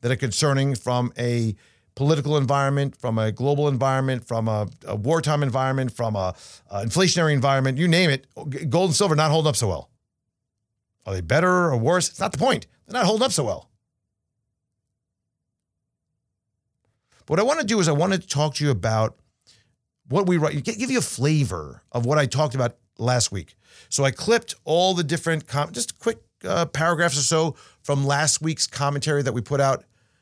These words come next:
to all of our clients that are in the T D I managed growth strategy, because that's more of a trading strategy, or at least a more, um, uh, s-, uh, you know, individual stock equity focused,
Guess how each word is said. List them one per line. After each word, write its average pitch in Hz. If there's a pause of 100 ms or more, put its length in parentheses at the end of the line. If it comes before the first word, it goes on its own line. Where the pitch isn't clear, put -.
(100)
to 127
all 127
of 131
our 143
clients 127
that 117
are 117
in 120
the 120
T 131
D 131
I 127
managed 120
growth 117
strategy, 120
because 160
that's 196 (260)
more 165
of 143
a 139 (260)
trading 160
strategy, 147
or 139
at 139
least 151
a 139
more, 131 (320)
um, 113 (520)
uh, 95 (120)
s-, -
uh, 117 (140)
you -
know, 123 (140)
individual 165
stock 147
equity 143
focused, 147